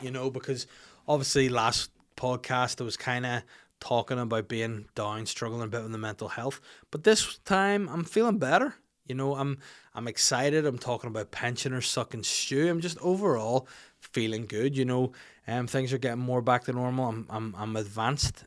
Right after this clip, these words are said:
in how I'm feeling. I mean, I don't know if that's a phrase, but I mean, I've come further, you know, from feeling shit to feeling good. Um, and that's kinda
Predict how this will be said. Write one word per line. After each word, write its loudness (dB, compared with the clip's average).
in -6
how -6
I'm -6
feeling. -2
I -6
mean, -4
I -6
don't -2
know 0
if -6
that's -2
a -8
phrase, 0
but -2
I -2
mean, -4
I've -6
come -6
further, -4
you -6
know, -2
from -4
feeling -4
shit -4
to -10
feeling -6
good. -8
Um, -6
and -6
that's -2
kinda -4